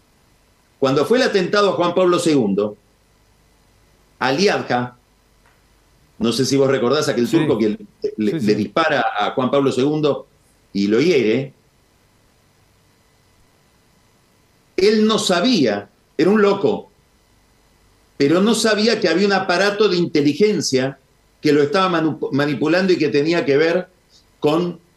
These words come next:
Speaker 1: fuerzas de inteligencia comunistas que estaban obviamente muy enemistadas con el Papa, que estaba en una tarea sistemática de descomposición del comunismo, provenientes de Bulgaria.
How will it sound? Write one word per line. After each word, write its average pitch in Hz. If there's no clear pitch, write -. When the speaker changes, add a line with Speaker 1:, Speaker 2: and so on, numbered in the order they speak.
Speaker 1:
fuerzas 190
de 139
inteligencia 190
comunistas 185
que 107
estaban 151
obviamente 151
muy 175
enemistadas 151
con 123
el 120
Papa, 175
que 107
estaba 139
en 127
una 123
tarea 131
sistemática 135
de 147
descomposición 131
del 170
comunismo, 190
provenientes 156
de 135
Bulgaria. 90